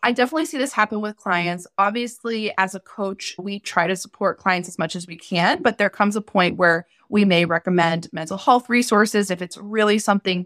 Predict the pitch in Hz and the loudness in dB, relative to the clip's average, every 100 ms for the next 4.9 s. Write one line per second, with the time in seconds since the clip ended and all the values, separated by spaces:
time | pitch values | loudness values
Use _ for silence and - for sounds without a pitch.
0 | - 185 180 - _ _ 180 165 165 160 | -6 -4 -4 -8 _ _ 0 2 0 -2
1 | 175 180 180 175 165 170 160 - 180 165 | 2 2 4 2 0 0 -2 -2 -6 -4
2 | 170 185 - 170 196 339 - _ - - | -6 -10 -6 2 4 4 0 _ -18 -8
3 | 226 220 196 - 247 - 175 - 190 185 | -4 2 2 2 -2 2 0 0 -8 -10
4 | - 180 175 175 185 180 175 175 | -12 -8 -8 -4 -2 0 2 0